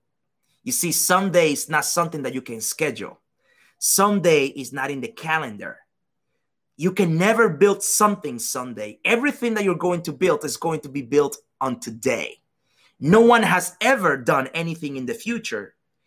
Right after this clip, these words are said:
and no one has ever built anything in the past. Everything that we do and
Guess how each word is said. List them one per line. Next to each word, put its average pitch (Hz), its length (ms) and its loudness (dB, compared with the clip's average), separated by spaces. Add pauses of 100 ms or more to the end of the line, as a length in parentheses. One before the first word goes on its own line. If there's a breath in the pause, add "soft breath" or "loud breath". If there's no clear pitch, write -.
(240)
and 151 160 0
no 147 120 2
one 151 340 0
has 165 240 -2
ever 143 180 0
built 131 480 4
anything 127 380 -4
in 107 100 -6
the 107 80 -6
past. - 600 -4 (480 soft breath)
Everything 208 640 4
that 175 140 4
we 214 140 0
do 113 400 -2 (300 soft breath)
and 131 120 -2